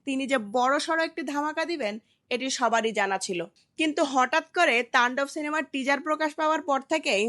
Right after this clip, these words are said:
দর্শকদের তো মাথা ঘুরছে, কারণ বাংলা সিনেমার ইতিহাসে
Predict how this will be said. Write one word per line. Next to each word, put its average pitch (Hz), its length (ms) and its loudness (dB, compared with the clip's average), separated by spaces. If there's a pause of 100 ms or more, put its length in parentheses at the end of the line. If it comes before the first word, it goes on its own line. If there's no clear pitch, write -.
(180)
দর্শকদের 262 640 2
তো 208 120 4 (460)
মাথা 240 380 4
ঘুরছে, 202 380 0 (300)
কারণ 285 200 4 (100)
বাংলা 262 340 2
সিনেমার 330 380 0
ইতিহাসে 330 520 -2